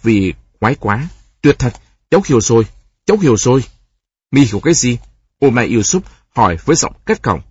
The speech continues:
"Cháu hiểu tại sao ông lại có mặt ở Bắc Cực." "Hỡi cái thằng bé hỗn láo và khoác lác kia, cái thói kiêu căng quá quắt của mi làm ta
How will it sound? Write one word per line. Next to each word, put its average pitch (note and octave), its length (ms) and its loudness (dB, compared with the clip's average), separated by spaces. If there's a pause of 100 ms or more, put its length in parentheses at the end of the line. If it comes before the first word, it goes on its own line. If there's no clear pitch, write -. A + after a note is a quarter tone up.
(480)
"Cháu A#3+ 140 2
hiểu A2 460 2
tại C3+ 120 -2
sao E3 220 -4
ông E3+ 320 -2
lại G#2+ 240 -2
có D#3+ 100 -4
mặt F3 260 -4
ở G#2+ 120 -4
Bắc D#3+ 180 -6
Cực." A2+ 160 -2 (840)
"Hỡi A#2+ 300 2
cái C3+ 120 -4
thằng G2+ 160 -6
bé A#2+ 240 0 (120)
hỗn D3 140 2
láo D#3 300 0 (280)
và A#2+ 200 4
khoác G3 200 -4
lác F#3+ 160 -6
kia, C#3 160 0 (640)
cái E3 100 0
thói D#3+ 420 2 (180)
kiêu E3 140 6
căng C#3 320 -4 (260)
quá D3+ 180 0
quắt - 280 -8
của A2 100 -4
mi A#2+ 220 0 (220)
làm A#2+ 180 -4
ta C#3+ 200 -4